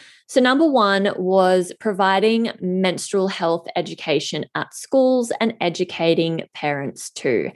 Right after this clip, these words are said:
And I noted that, no, this is not the same as sex ed. So let's dive into this. So many of the women that I speak with in clinic, doesn't matter what age, they could be anything from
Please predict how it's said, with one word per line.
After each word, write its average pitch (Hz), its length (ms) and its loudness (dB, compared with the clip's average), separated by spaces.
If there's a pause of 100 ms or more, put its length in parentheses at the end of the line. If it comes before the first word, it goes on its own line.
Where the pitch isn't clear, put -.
(360)
And 226 420 4
I 208 120 2
noted 185 380 4
that, - 160 0
no, 247 380 2
this 208 280 -2
is 190 160 -6
not 175 260 -4
the 175 80 0
same 156 480 -4
as 156 380 -4
sex - 480 -6
ed. 165 240 -2
So 196 120 0
let's - 260 2
dive 240 240 2
into 180 240 -2
this. - 380 -8 (800)
So 226 360 2
many 233 480 4
of 180 420 4
the 170 140 0
women 180 400 0
that 160 180 -2
I 190 160 0
speak 180 400 -6
with 160 220 2 (120)
in 180 200 -6
clinic, 160 560 -6 (640)
doesn't 233 260 4
matter 233 220 2
what 214 160 4
age, 151 380 2
they 165 140 2
could 165 280 -6
be 170 500 2
anything 214 640 -2
from 170 460 -4